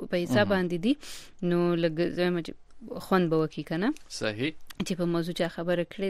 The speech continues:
Speaker 1: ده. او سید فاروق شاه سعیدي وایي چې سلامونه کومه تاسو ته، ستاسو ملګرو ته، ویم زما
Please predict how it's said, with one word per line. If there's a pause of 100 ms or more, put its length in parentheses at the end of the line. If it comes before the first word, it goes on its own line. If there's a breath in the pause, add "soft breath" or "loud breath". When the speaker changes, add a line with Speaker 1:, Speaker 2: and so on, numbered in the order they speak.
Speaker 1:
ده. (600 loud breath)
او
سید
فاروق
شاه
سعیدي
وایي
چې
سلامونه (120)
کومه (100)
تاسو
ته،
ستاسو
ملګرو (100)
ته،
ویم
زما